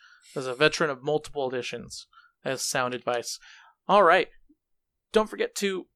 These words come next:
head on over to patreon dot com slash chapter tactics if you want to listen to that recent review. I think it is a great supplement to this episode. Uh, or if you're listening to this episode in the future, go on over to frontline gaming dot org or the Frontline Gaming Network and check out that recent review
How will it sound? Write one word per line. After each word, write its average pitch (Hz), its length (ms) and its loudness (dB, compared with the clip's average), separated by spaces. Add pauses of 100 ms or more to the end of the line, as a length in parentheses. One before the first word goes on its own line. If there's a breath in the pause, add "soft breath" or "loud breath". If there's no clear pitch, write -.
(160)
head 180 160 0
on 175 160 4
over 175 200 -2
to 180 280 -6
patreon 165 320 -4
dot 147 160 0
com 165 340 -2
slash 151 340 -4
chapter 156 280 0
tactics 151 360 -4
if - 120 -8
you 220 80 -4
want 190 120 2
to 170 60 -2
listen 160 220 -6
to 156 60 -4
that 143 180 2
recent 143 280 -6
review. 139 300 -4 (180 loud breath)
I - 60 -14
think 147 160 0
it - 20 6
is 143 120 2
a 143 40 -4
great 143 320 -2
supplement 143 460 -4
to - 80 -16
this 135 260 -4
episode. 143 540 -2 (300 loud breath)
Uh, 135 100 4
or 185 160 4
if 180 80 0
you're 170 100 0
listening 160 260 -4
to 151 40 -6
this 143 140 -4
episode 151 320 0
in 139 80 -10
the 123 60 -10
future, 170 440 -4 (480 soft breath)
go 151 180 4
on 143 220 2
over 139 180 -6
to 135 60 -2
frontline 139 460 -6
gaming 135 240 -8
dot 127 120 2
org 135 220 -2
or 214 160 4
the 180 80 2
Frontline 127 320 -6
Gaming 131 220 -10
Network 123 400 -4
and 139 200 -4
check - 220 -4
out 123 160 -2
that 123 180 -2
recent 127 300 -8
review 123 360 -8